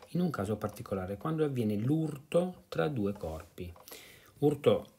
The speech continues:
ovviamente intendiamo per un tempo molto piccolo, cioè il contatto avviene per un tempo molto, molto piccolo. In questo caso la forza che agisce per pochissimo tempo cosa fa? Sale di colpo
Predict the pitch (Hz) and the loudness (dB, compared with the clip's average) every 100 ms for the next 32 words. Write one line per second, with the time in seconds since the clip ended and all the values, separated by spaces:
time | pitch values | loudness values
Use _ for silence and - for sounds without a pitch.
0 | - 104 110 101 98 101 90 101 95 98 | -8 -2 2 2 0 -2 -4 -2 0 0
1 | 98 98 95 95 - 104 101 104 98 98 | -2 -4 -4 -4 -4 -4 -2 -2 -2 -2
2 | 98 95 131 - - 87 87 95 - 127 | -4 -4 -2 -4 -4 -4 -4 -8 -2 -2
3 | 120 101 - 98 90 92 92 92 90 87 | 0 -2 -2 -6 -4 -4 -6 -6 -6 -6
4 | 92 85 87 85 90 113 104 87 90 87 | -8 -8 -8 -4 0 2 2 0 -6 -8
5 | 85 - - - - 101 101 127 - 127 | -8 -12 -14 -16 -10 -8 -6 -4 0 0
6 | 113 104 98 123 107 - - 92 107 - | 2 0 0 0 0 -2 -8 -6 -4 -6
7 | - 90 - - 104 139 135 139 143 117 | -8 -10 -8 -6 -4 -2 -2 -4 -4 -4
8 | 104 92 90 85 - 120 98 92 101 135 | -4 -6 -8 -8 2 4 4 0 -4 -2
9 | 101 90 87 - 139 | -2 -2 -2 -2 -2